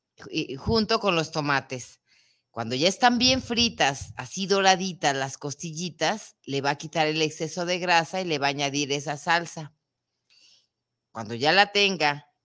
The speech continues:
que hirvió una y dos veces, usted le movió y le movió, ya tiene y le va a probar. A ver qué tal, ¿le falta sal? No, no le falta sal, ¿qué sabe? Mm, está bueno. Ok, ya tiene ahí su molito. Ya tiene su masa,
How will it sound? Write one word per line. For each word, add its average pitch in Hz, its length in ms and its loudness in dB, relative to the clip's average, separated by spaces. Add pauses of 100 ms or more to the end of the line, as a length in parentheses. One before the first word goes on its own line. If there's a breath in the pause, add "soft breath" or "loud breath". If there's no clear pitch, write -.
(140)
que 120 80 -10
hirvió 175 800 2
una 165 560 0
y 120 140 -8
dos 147 260 -2
veces, 185 680 -2 (260)
usted 127 300 -8
le 165 100 0
movió 175 420 2
y 180 40 4
le 180 140 -2
movió, 185 380 -2
ya 175 220 0
tiene 160 360 -2
y 135 140 -10
le 131 120 -4
va 131 100 -2
a 139 60 -2
probar. 147 640 0 (520)
A 107 140 -10
ver 143 300 -4
qué 143 120 -4
tal, 143 300 4
¿le 135 100 -4
falta 143 360 -2
sal? 170 340 0
No, 147 140 -4
no 147 140 -6
le 143 120 -6
falta 143 320 -6
sal, 165 380 -2
¿qué 160 100 -6
sabe? 170 420 0 (280)
Mm, 185 220 -4
está 180 160 4
bueno. 165 380 2 (160)
Ok, 127 200 -8 (200)
ya 156 240 2
tiene 165 260 0
ahí 165 140 2
su 170 140 -6
molito. 143 640 -2 (580)
Ya 110 140 -6
tiene 120 300 -4
su - 100 -10
masa, 175 480 0